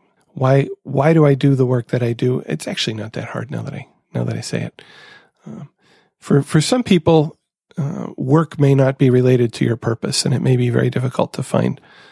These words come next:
something about your work that, that you f-, really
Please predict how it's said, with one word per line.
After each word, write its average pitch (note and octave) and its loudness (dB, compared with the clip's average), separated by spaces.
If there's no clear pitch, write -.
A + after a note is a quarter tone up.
something C3+ 0
about A#2+ 0
your A#2 2
work A2+ 0
that, - -2
that - -2
you C3 2
f-, - -6
really A#2+ 4